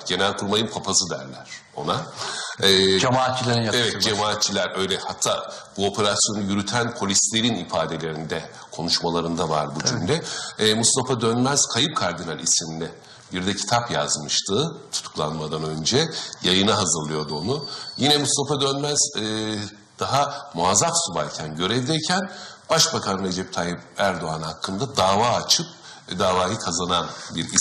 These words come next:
Speaker 2: Kimin papaz, kimin domuz olduğunu Türkiye
Speaker 1: Evet,
Speaker 2: halkı
Speaker 1: bütün
Speaker 2: gördü yani.
Speaker 1: Türkiye görecek.
Speaker 2: Kimin siyah olduğunu, kimin operasyonlara alet olduğunu, kimin iftiracı olduğunu bütün Türkiye gördü yani.
Speaker 1: Evet.
Speaker 2: Yıl, hayatı kolay ve basit tarif etmek lazım.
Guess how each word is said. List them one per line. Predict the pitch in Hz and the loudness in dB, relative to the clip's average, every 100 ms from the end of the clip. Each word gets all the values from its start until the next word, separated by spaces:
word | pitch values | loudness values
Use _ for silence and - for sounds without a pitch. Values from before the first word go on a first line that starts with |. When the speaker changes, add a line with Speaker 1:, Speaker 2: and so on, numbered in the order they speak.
| - | 4
Speaker 2:
Kimin | 170 175 156 | 4 4 4
papaz, | 143 131 151 - | 2 2 0 0
kimin | 160 165 135 | 0 0 2
domuz | 147 143 | 2 4
olduğunu | 127 120 117 170 202 | 2 2 2 0 -2
Türkiye | - 143 113 | -2 0 2
Speaker 1:
Evet, | 135 | 2
Speaker 2:
halkı | 127 180 | 0 -2
Speaker 1:
bütün | 156 | 0
Speaker 2:
gördü | 139 135 131 | 2 2 2
yani. | 120 | 2
Speaker 1:
Türkiye | 113 156 123 | 2 2 2
görecek. | 110 107 98 113 - - | 2 2 2 0 -2 -4
Speaker 2:
Kimin | 180 160 170 160 | -2 0 -2 -2
siyah | - - 156 139 | 0 2 4 4
olduğunu, | 131 120 110 110 107 | 2 0 0 -2 -4
kimin | 110 127 127 | -6 -4 0
operasyonlara | 123 123 123 120 - 117 113 117 | 0 2 0 0 -2 0 2 4
alet | 110 110 110 | 4 2 0
olduğunu, | 107 98 101 101 | -4 -2 -4 -4
kimin | 113 110 | -6 -6
iftiracı | 110 - 107 104 104 104 | -6 -2 2 4 4 2
olduğunu | 104 95 95 120 147 | 0 2 0 0 -2
bütün | 123 117 | -4 -4
Türkiye | 98 98 - 139 | -4 -6 -4 -2
gördü | 117 104 98 | 2 2 2
yani. | 92 82 87 151 - - - - - - - | 0 0 -2 -4 -10 -16 -16 -14 -12 -8 -2
Speaker 1:
Evet. | 85 - - - - | -2 -2 -10 -16 -8
Speaker 2:
Yıl, | 160 175 165 156 | 2 4 4 4
hayatı | 135 170 165 170 | 6 6 6 2
kolay | 156 147 147 147 | 0 2 4 4
ve | 127 | 2
basit | 117 - - | 2 0 0
tarif | 104 92 | -2 -2
etmek | 95 - 95 - | -6 -8 -8 -2
lazım. | 98 95 107 | -2 -2 -6